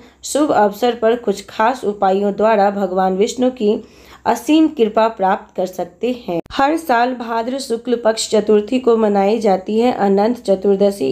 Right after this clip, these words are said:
इस तिथि पर की जाती है। जगत के पालनहार विष्णु जी की पूजा मनोकामना पूर्ति के लिए बहुत ही खास मानी गई है ये तिथि।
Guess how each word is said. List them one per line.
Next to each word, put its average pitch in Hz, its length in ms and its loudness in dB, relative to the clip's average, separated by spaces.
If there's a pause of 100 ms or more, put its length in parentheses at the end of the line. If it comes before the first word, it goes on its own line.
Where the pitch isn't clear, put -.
इस - 160 -2
तिथि 202 300 -2
पर 208 220 2
की 233 220 -6
जाती 202 420 0
है। 202 200 4 (380)
जगत 220 540 2
के 254 140 2
पालनहार 208 680 0
विष्णु 214 400 0
जी 202 200 0
की 233 180 -6
पूजा 202 440 2
मनोकामना 196 840 2 (400)
पूर्ति 220 340 2
के 233 180 2
लिए 202 240 0 (120)
बहुत 208 500 0
ही 220 100 0 (100)
खास 220 380 -2
मानी 196 340 0
गई 190 260 4
है 233 180 2
ये 196 300 4 (460)
तिथि। 208 360 0